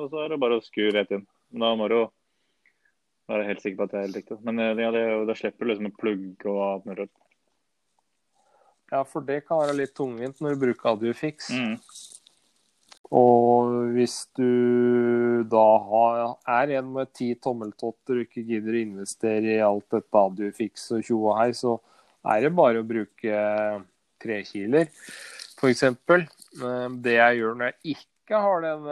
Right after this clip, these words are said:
Speaker 2: Adjufixen, det er at jeg da bare setter, når jeg har satt vinduet på plass oppå de klossene på karmen, så,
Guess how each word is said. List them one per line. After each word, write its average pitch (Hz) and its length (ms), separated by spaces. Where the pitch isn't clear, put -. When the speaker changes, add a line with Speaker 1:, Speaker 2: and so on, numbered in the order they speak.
Speaker 2:
Adjufixen, 135 1000
det 131 180
er 113 200
at 110 280
jeg - 120
da 123 260
bare 139 560
setter, - 640
når 151 100
jeg 147 140
har 147 120
satt - 320
vinduet 110 320
på 117 120
plass - 360
oppå 147 320
de 123 180
klossene 123 560
på - 160
karmen, 123 420
så, 151 380